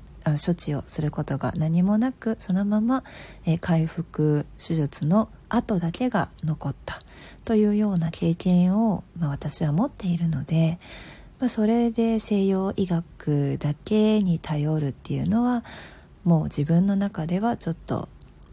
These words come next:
うーん、まあ、あまりね、こう言うと怒られますけれども、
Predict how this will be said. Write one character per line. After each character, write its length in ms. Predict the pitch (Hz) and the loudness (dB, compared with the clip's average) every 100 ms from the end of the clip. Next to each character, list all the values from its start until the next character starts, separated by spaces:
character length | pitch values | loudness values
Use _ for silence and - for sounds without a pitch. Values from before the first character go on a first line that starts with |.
| - - | -20 -4
う 40 | 165 | 0
ー 40 | |
ん、 1080 | 160 156 151 151 151 151 151 - 170 - - 113 | 2 0 0 -2 -2 -2 -2 -4 -6 -6 -6 -4
ま 80 | |
あ、 20 | 156 | -2
あ 40 | |
ま 120 | 175 | 2
り 100 | 185 | 2
ね、 120 | 202 | 2
こ 160 | 208 - | 0 0
う 40 | |
言 160 | 170 170 | 2 2
う 40 | |
と 200 | 170 156 | 2 0
怒 220 | 156 - 160 | -2 -2 2
ら 80 | |
れ 60 | 175 180 | 4 2
ま 180 | 165 | 0
す 100 | 170 | -2
け 120 | - 156 | -2 -2
れ 60 | |
ど 100 | 156 | 0
も、 100 | 151 | -2